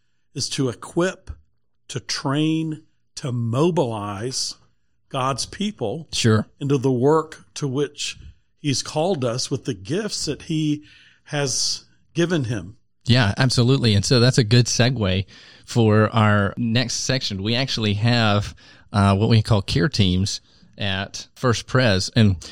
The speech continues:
Speaker 2: so bef-, before we get to talk about care teams, I wanna talk about a scripture that I think gives some sort of, uh, bones to the idea of our care teams. And it's, uh, First Peter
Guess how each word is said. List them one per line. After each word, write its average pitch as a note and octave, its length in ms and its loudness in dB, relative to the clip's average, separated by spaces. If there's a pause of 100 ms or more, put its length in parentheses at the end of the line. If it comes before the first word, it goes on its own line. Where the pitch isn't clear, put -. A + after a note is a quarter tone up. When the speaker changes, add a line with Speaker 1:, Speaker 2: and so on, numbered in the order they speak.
(180)
Speaker 2:
so D3+ 160 2
bef-, - 320 -2
before C#3 260 2
we D3+ 100 4
get A2 140 2
to G#2+ 80 -4
talk B2+ 200 6
about G#2+ 240 2 (220)
care D3 240 4
teams, A2 520 4 (180)
I A#2 60 4
wanna A#2+ 400 4 (280)
talk C#3+ 160 0
about C#3 140 2
a G#2+ 40 2
scripture C#3+ 460 0
that G2+ 160 2
I F#2+ 160 0
think G#2+ 460 -2 (320)
gives C3+ 320 -2 (160)
some B2+ 240 0
sort A2 220 0
of, G2 200 -4 (100)
uh, G2+ 140 0
bones G2+ 540 2
to A2 100 0
the F#2+ 120 2
idea F#2+ 260 2
of F2+ 80 -2
our G2 100 -2
care F#2+ 260 -2
teams. F2+ 420 -4
And G2+ 120 -2
it's, - 360 -8
uh, F#2 280 -4
First - 260 -4
Peter G#2 360 0